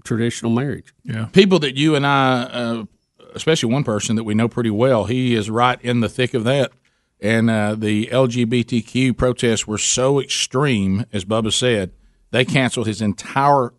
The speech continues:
Speaker 3: tour. And, uh, but I, I on, on a pretty good resource, I, I think this is, you know, Franklin is not like Billy, older Billy. He's more like younger Billy.
Speaker 1: Mm-hmm.
Speaker 3: And, uh, and he, he's not as, hadn't gotten as gentle,
Speaker 1: Right,
Speaker 3: uh,
Speaker 1: right.
Speaker 3: yet.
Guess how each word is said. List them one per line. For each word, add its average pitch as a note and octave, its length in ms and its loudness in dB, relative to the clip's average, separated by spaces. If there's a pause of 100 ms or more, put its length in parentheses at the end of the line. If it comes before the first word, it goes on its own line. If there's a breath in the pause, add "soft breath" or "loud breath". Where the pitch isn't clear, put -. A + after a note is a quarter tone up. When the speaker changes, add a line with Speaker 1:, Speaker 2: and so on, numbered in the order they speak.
(180)
Speaker 3:
tour. A2 420 -2 (460)
And, G#2 360 -2
uh, G2+ 160 -2
but G#2+ 160 2
I, A#2 280 0
I A#2 220 -2 (240)
on, A#2+ 180 0
on C3 180 -2
a B2+ 60 0
pretty E3+ 280 2
good D#3 180 2
resource, C3 640 -2 (100)
I, A2 120 -14 (120)
I A2 120 0
think C#3 280 -2
this C3+ 240 0
is, B2+ 240 -2 (300)
you D3+ 80 -2
know, C#3+ 80 4
Franklin F#3+ 540 2
is B2 140 0
not B2+ 200 0
like A2+ 260 -2
Billy, A2+ 540 0
older A#2 240 2
Billy. F2+ 340 -6
He's B2 200 -4
more B2+ 180 0
like A2+ 160 0
younger B2+ 300 2
Billy. B2+ 260 0
Speaker 1:
Mm-hmm. A#2+ 600 -2 (120)
Speaker 3:
And, A2+ 320 0
uh, G#2 240 -2
and G2+ 160 -4
he, B2 340 0
he's A#2 240 -4
not B2+ 340 -2
as, G#2+ 420 -4 (680)
hadn't B2 220 4
gotten B2+ 260 2
as G2 140 -2
gentle, B2+ 480 0 (280)
Speaker 1:
Right, C3 400 -2
Speaker 3:
uh, A2 240 -2
Speaker 1:
right. C3+ 140 2
Speaker 3:
yet. C3+ 300 0